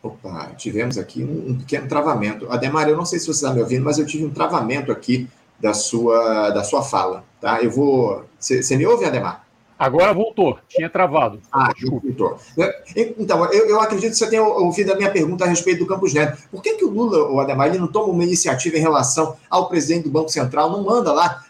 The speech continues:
Speaker 1: pro Senado um pedido de afastamento dele do cargo em, em relação, em, por conta justamente dele não ter, do Banco Central não ter cumprido por dois períodos aí a meta de inflação aqui no país?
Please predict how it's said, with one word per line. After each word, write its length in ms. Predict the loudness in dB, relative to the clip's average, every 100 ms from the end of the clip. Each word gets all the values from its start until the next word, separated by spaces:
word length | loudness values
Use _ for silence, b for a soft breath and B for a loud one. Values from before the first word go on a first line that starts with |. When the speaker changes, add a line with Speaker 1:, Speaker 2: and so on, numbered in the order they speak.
| _
Speaker 1:
pro 120 | -4
Senado 480 | 0 0 2 2 0
um 40 |
pedido 320 | 0 0 0
de 100 | -2
afastamento 760 | -2 0 0 0 0 0 -2 -4
dele 240 | -2 -2
do 80 | -2
cargo 480 | -2 0 0 0 -4
em, 40 |
em 180 | -2 0
relação, 440 | 2 2 0 -2 -4
em, 160 | -4
por 160 | -6 -20
conta 260 | -4 -2 -2
justamente 640 | -2 0 0 -2 -4 -12 _
dele 160 | -4 -2
não 120 | -4
ter, 240 | 2 2
do 80 | 2
Banco 160 | -2 -2
Central 320 | -4 0 0
não 80 | 2
ter 140 | 0
cumprido 500 | -2 -2 -2 -2 -6 -14 _
por 140 | -2
dois 220 | 0 0 0
períodos 460 | 0 0 -2 -2
aí 200 | 0 2
a 80 | 2
meta 200 | 0 -2
de 100 | -6
inflação 380 | -2 0 0 -2
aqui 160 | -4
no 60 | -8
país? 500 | -2 -2 -2 -8 -12